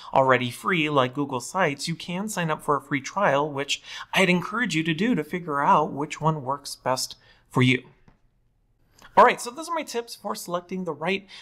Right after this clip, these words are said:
website builder for your e-learning or instructional design portfolio,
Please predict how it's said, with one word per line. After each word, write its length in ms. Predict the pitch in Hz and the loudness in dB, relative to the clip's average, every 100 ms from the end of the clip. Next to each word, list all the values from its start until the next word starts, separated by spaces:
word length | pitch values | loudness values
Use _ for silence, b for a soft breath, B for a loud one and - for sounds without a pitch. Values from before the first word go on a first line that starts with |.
| B | B
website 460 | 151 170 - 190 135 | 4 4 4 -4 -2
builder 360 | 160 165 165 170 | 0 0 -2 -4
for 400 | - 143 147 151 | -10 -6 -4 -4
your 300 | 127 123 - | -2 -4 -4
e-learning 640 | 160 196 190 180 185 180 | -4 0 0 0 0 0
or 180 | 175 123 | -2 -6
instructional 460 | 127 - 185 - 180 | -8 -6 -6 -4 -6
design 320 | 160 156 160 | -2 0 0
portfolio, 840 | - 175 - 156 151 147 147 151 | 0 -2 2 2 2 2 0 -2